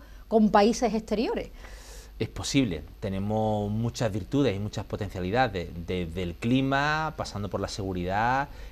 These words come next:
Speaker 2: las comunicaciones y evidentemente en Benalmádena, además de todo eso,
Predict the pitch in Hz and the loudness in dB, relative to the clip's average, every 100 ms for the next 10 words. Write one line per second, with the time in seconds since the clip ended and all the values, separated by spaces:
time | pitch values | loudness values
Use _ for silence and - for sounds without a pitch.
0 | - 117 - 92 87 - - 98 104 117 | -8 -6 -4 -4 -4 -6 -4 -2 -2 -2
1 | 127 131 76 90 85 85 82 87 87 87 | -2 -2 -4 -4 -4 -6 -8 -10 -8 -6
2 | 95 92 87 82 87 95 92 87 101 92 | -6 -4 -4 -4 -6 -4 -4 -2 -2 -4
3 | 87 92 98 - 147 | -4 -2 -2 -4 -6